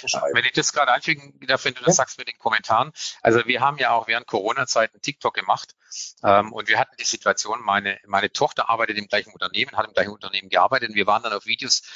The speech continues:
Speaker 2: relativ nah beieinander, was ja durch eine Haushaltsregelung möglich war, aber eben ko-, für Außenstehende war es nicht möglich. Ähm, und da waren die Kommentare von der Tonalität immer so, schon mal was von Corona-Regeln gehört oder ein Haushalt, Fragezeichen,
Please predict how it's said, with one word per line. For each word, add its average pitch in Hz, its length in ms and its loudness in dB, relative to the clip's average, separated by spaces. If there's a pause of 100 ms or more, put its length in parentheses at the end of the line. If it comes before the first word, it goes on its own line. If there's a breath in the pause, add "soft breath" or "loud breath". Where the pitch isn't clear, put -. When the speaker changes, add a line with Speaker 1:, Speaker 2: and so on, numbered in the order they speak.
(160 loud breath)
Speaker 2:
relativ 123 480 2
nah 110 240 4
beieinander, 123 560 -2
was 117 180 0
ja 113 80 0
durch - 240 -10
eine 104 220 0
Haushaltsregelung 107 840 -2
möglich 113 360 -4
war, 147 300 4
aber 104 220 0 (260 loud breath)
eben 110 200 -4
ko-, 113 180 -2
für - 260 2
Außenstehende 120 540 -2
war 98 120 4
es - 120 -2
nicht 123 300 -8
möglich. 170 380 -4 (540 loud breath)
Ähm, 120 320 6
und 135 160 -12
da 127 120 2
waren 147 180 0
die 160 100 -6
Kommentare 139 720 0
von 131 120 -18
der 123 100 -16
Tonalität 117 580 -4
immer 143 200 -2
so, 139 360 -4
schon 104 200 -6
mal 104 140 -14
was 98 160 0
von - 140 -10
Corona-Regeln 139 680 2
gehört 123 460 0 (340 loud breath)
oder 107 280 4
ein 104 180 0
Haushalt, 160 340 2
Fragezeichen, 120 720 0